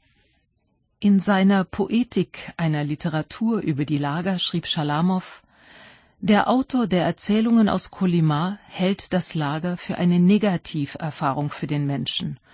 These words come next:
von der ersten bis zur letzten Stunde. Der Mensch soll es nicht kennen, soll nicht einmal davon hören.“ Er selbst tat paradoxerweise zwanzig Jahre lang nichts anderes,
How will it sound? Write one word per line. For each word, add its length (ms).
von 220
der 180
ersten 560
bis 220
zur 160
letzten 420
Stunde. 580
Der 140
Mensch 480
soll 260
es 180
nicht 280
kennen, 420
soll 260
nicht 480
einmal 380
davon 400
hören.“ 500
Er 120
selbst 680
tat 280
paradoxerweise 960
zwanzig 580
Jahre 240
lang 240
nichts 380
anderes, 640